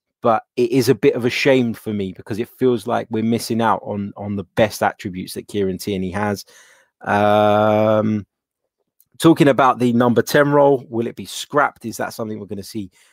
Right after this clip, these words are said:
permanently moving forward? Joe M says, "He will scrap the role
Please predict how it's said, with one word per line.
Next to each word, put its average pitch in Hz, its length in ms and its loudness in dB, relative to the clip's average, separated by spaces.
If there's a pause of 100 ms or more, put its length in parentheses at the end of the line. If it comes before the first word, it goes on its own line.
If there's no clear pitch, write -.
(120)
permanently 117 500 2
moving 101 280 -2
forward? 113 400 -4
Joe 110 220 0
M 104 140 -2
says, - 260 -10 (260)
"He 127 160 2
will 151 180 4
scrap - 360 0
the 123 100 0
role 110 280 2